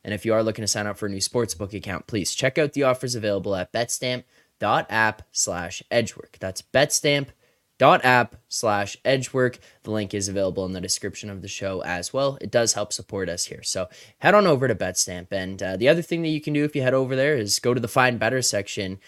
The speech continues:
search up Edgework H Q. You will be able to find it pinned at the very top of the Feature Better section as well.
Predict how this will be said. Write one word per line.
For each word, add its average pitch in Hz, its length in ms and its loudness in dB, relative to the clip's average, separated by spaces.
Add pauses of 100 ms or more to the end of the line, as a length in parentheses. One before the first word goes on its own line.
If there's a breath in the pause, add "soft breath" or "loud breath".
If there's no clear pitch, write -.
(180 soft breath)
search 107 280 -6
up 98 200 -6 (100)
Edgework 107 420 -4
H 98 260 -4
Q. 131 160 -4
You 107 220 -2
will 110 160 0
be 117 80 -2
able 95 140 -2
to 104 40 -8
find 104 240 -6
it 92 140 -12
pinned 151 320 -2
at 117 120 0
the 107 60 -4
very 104 280 0
top 107 320 -2
of 95 40 -8
the 95 60 -8
Feature 107 320 -6
Better 98 240 -2
section 98 440 -6
as 87 200 -8
well. 110 300 2